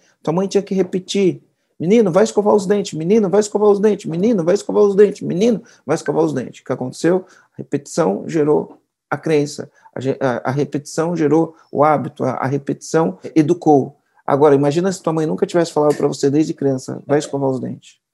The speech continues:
Será que hoje você teria os dentes bonitos? Será que hoje você teria a asepsia? Porque se você não aprendeu isso através da repetição, você vai aprender isso como? Na, na empresa é a mesma coisa. Muitas coisas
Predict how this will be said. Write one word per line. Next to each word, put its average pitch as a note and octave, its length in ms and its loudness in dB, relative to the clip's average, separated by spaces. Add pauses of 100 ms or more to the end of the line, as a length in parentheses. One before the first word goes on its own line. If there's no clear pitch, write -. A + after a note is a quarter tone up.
(160)
Será D3+ 240 2
que D#3+ 160 0
hoje D3+ 260 2
você C3+ 140 -8
teria C#3 240 0
os C3+ 80 -2
dentes C3+ 320 -2
bonitos? C3+ 440 -2
Será C#3 220 0
que C3+ 140 -4
hoje D3 240 2
você C3+ 480 0 (340)
teria C3+ 440 4
a - 340 -4
asepsia? C#3 680 0 (420)
Porque C3+ 280 -4
se C#3 100 -4
você C#3 240 0
não D3+ 80 -2
aprendeu D3+ 420 2
isso E3 300 4
através C#3 460 2
da C3+ 80 0
repetição, D#3+ 760 -2 (160)
você D3+ 120 -8
vai D#3+ 80 0
aprender D3+ 280 -2
isso C#3+ 200 -6
como? A#2 340 -10 (440)
Na, - 180 -14
na G#3 120 2
empresa A#3+ 380 4
é - 20 4
a - 20 4
mesma C#4+ 260 -4
coisa. F3+ 400 0
Muitas G3+ 300 -4
coisas G3+ 360 2